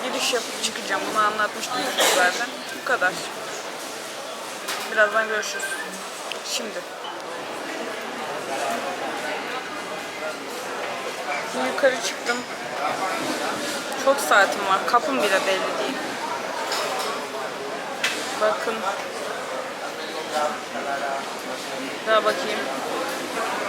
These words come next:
On altı on biniş diyor. Teşekkür ederim.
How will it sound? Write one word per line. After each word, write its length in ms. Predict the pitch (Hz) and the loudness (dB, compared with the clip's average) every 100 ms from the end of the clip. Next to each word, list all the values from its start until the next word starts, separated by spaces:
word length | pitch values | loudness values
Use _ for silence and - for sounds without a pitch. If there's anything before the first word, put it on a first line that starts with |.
| - - - - - - - - - - - - - - - - - - - - - - - - - - - - - - 320 311 - - - - 247 | -2 -4 -4 -2 -2 -2 -2 -4 -2 -2 -2 -4 -4 -4 -4 -4 -4 -4 -4 -4 -4 -2 -2 -2 -2 -4 -4 -4 -6 -4 -4 -2 -2 -2 -2 0 4
On 100 | 269 | 8
altı 320 | 269 269 269 | 8 8 6
on 200 | 262 254 | 6 4
biniş 320 | 254 262 - 220 | 0 2 0 2
diyor. 160 | 208 220 - - - - - | 2 2 -2 -6 -4 -2 0
Teşekkür 360 | 254 277 269 269 | 2 4 4 6
ederim. 320 | 240 214 | 6 4